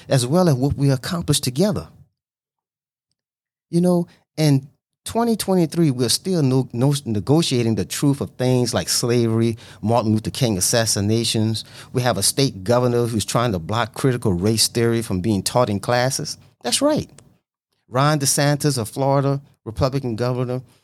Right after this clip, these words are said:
has rejected a new advanced placement course of African American studies from being taught in high schools.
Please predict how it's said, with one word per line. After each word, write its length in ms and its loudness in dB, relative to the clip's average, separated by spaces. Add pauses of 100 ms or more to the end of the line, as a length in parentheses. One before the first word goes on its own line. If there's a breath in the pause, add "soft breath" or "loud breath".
(140 soft breath)
has 160 -2
rejected 480 -2
a 100 4
new 420 4
advanced 580 0
placement 480 -2
course 420 0 (260 loud breath)
of 180 -4
African 400 0
American 440 2
studies 460 0
from 180 0
being 240 4
taught 320 -2
in 120 2
high 240 -4
schools. 560 -6